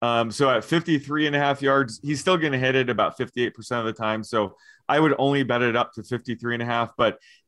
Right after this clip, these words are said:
it's gonna be right around fifty-four, fifty-five. I, if I had to guess, he's,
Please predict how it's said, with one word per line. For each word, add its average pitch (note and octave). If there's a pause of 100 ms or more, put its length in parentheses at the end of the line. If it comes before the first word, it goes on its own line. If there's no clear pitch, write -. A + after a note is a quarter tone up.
(140)
it's E3
gonna F3+
be D3
right C3+
around C3+
fifty-four, B2
fifty-five. A#2+
I, F#2+
if B2
I D3+
had D#3+
to C3+
guess, B2
he's, A#2+